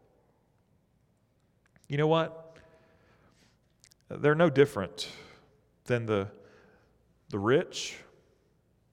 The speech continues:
no different than the powerful, no different than the socially connected.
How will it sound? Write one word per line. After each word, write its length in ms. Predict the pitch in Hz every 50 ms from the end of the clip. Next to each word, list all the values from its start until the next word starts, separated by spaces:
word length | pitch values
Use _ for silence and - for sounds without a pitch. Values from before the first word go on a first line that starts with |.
| _ _ _ _ _ _
no 180 | - 120 127 120
different 360 | 117 127 135 - - 101 85
than 120 | 110 113
the 60 | 107 98
powerful, 680 | - - 127 127 120 120 117 110 - 113 107 104 107 - - - _ _ _ _ _ _ _ _ _ _ _ _ _ _ _ _ _ _ _ _ _ _ _ - -
no 180 | - 120 135 135
different 360 | 131 135 139 135 - 120 -
than 140 | - 123 120
the 80 | 117 113
socially 440 | - 135 123 120 - - 113 113
connected. 560 | 107 - - 104 101 92 82 - - 92 98